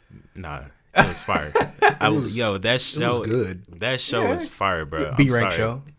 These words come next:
Speaker 3: Yeah.
Speaker 1: I mean, yeah, you know,
Speaker 3: I,
Speaker 1: it's
Speaker 3: I
Speaker 1: fine,
Speaker 3: give it a
Speaker 1: but
Speaker 3: solid B, B plus.
Speaker 1: Yeah. But I don't know. It just, I don't know. I like it. I like the whole animation and stuff like that.
Speaker 2: Yeah.
Speaker 1: Even though sometimes it look kind of, like, funny when they do the droopy faces and stuff like that.
Speaker 2: <laughs>
Speaker 1: Um, I got Fire Force.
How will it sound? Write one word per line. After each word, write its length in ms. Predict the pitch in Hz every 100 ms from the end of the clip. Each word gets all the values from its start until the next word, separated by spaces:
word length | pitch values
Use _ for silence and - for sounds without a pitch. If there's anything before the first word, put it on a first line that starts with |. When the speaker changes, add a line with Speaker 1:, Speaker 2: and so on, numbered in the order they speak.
| -
Speaker 3:
Yeah. 200 | 180 147
Speaker 1:
I 40 | 180
mean, 260 | 190 165
yeah, 180 | 165 180
you 220 | 131 139
know, 60 | 139
Speaker 3:
I, 40 |
Speaker 1:
it's 100 | 143
Speaker 3:
I 40 | 175
Speaker 1:
fine, 100 | 160
Speaker 3:
give 60 | 120
it 40 |
a 20 |
Speaker 1:
but 40 | 101
Speaker 3:
solid 340 | - 92 87
B, 260 | 85 85 95 104
B 120 | 98
plus. 460 | 87 90 82 - -
Speaker 1:
Yeah. 40 | _ _ _ _
But 220 | - 104 -
I 100 | 151
don't 100 | 135
know. 100 | 110
It 160 | 80 -
just, 180 | 104 -
I 60 | 165
don't 140 | 170
know. 40 | 87
I 60 |
like 240 | 127 76 -
it. 180 | - -
I 40 |
like 260 | 107 117 -
the 100 | 82
whole 300 | 78 80 78 -
animation 600 | 80 78 80 - 80 78
and 100 | 73
stuff 200 | 80 82
like 160 | 80
that. 160 | 76 76
Speaker 2:
Yeah. 80 | 110
Speaker 1:
Even 120 | 98
though 100 | 90
sometimes 400 | 87 - 82 80
it 60 | 80
look 140 | 80
kind 160 | 73 73
of, 140 | 71 71 -
like, 180 | 71 69
funny 260 | - 80
when 180 | 76 73
they 200 | 65 76 80 _ -
do 100 | 76
the 100 | 69
droopy 320 | - 76 73
faces 440 | 71 80 - 82
and 80 | 80
stuff 160 | - - -
like 100 | -
that. 680 | 240 - - - 233 - -
Speaker 2:
<laughs> 40 |
Speaker 1:
Um, 380 | - 90 82 - - _ - -
I 100 | 90
got 200 | 87 76
Fire 260 | - 92
Force. 460 | 104 110 117 120 -